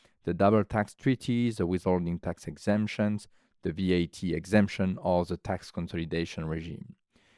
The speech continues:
It may also require the fulfillment of certain conditions and formalities such as the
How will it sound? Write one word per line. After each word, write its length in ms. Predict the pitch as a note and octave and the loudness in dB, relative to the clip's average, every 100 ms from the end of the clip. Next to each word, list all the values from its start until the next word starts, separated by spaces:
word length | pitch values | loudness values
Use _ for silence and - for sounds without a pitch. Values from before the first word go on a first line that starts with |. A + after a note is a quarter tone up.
| _ _ _ - | _ _ _ -12
It 160 | G#2 | 0
may 180 | C3+ F3 | 4 6
also 260 | D3+ - A2 | 6 4 4
require 440 | F#2 - G2 F#2 | 4 4 4 6
the 100 | F2+ | 4
fulfillment 720 | - C#3 C3 F#2+ F2 F2 E2+ | 0 2 2 -2 -2 -2 -2
of 180 | D#2+ E2 | -4 -4
certain 460 | - - F2 F2 F2 | -6 -4 -2 -2 -4
conditions 720 | - F#2 F#2 A#2 - F2 E2 | 0 0 2 2 2 -2 -2
and 140 | E2 | -6
formalities 600 | - F2 F#2 F#2+ - D#2 | -4 -2 0 0 -4 -12
such 320 | - E2+ - D#2+ | -8 -8 -6 -4
as 200 | D#2 | -4
the 120 | - | -4